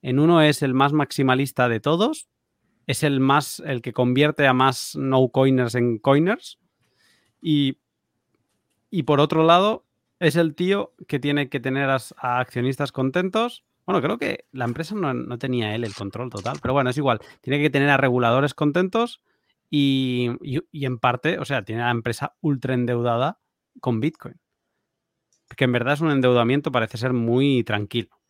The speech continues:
O sea, que él puede pagar con chupa chup si quiere. Eh, pero bueno, sea como sea, que juegan estos dos lados y entonces, mm, le va a tocar mojarse en algún momento y da la sensación que se va a mojar hacia el lado de la regulación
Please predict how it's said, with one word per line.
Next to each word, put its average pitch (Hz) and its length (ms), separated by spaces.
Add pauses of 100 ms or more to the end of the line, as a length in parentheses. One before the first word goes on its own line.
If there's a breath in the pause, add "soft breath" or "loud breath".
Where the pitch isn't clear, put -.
(160)
O - 40
sea, 104 160
que 104 100
él 101 580
puede 131 240
pagar 123 300
con 117 200
chupa 107 240
chup 110 200
si 110 140
quiere. 98 260 (640 soft breath)
Eh, 107 920 (580)
pero 139 160
bueno, 135 220
sea - 160
como 156 180
sea, 120 240
que - 140
juegan 143 340
estos 151 260
dos 156 140
lados 185 460 (440)
y 127 100
entonces, 135 640 (120)
mm, 123 220
le 120 180
va 120 80
a 127 40
tocar 185 280
mojarse 147 420
en 120 60
algún 113 400
momento 123 640
y 170 180
da 175 160
la 220 140
sensación 170 500
que 123 100
se 113 140
va 110 100
a 127 40
mojar 143 420
hacia 117 260
el 107 80
lado 113 180
de 160 100
la 123 120
regulación 110 680